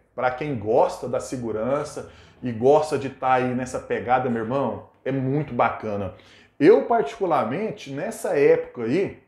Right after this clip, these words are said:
entre dois mil e oito, dois mil e nove, dois mil e dez,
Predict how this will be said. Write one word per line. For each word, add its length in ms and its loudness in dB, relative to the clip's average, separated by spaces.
entre 300 -2
dois 240 4
mil 280 2
e 140 2
oito, 460 4
dois 220 0
mil 120 -2
e 60 -2
nove, 500 2
dois 200 -2
mil 100 -2
e 60 -4
dez, 520 2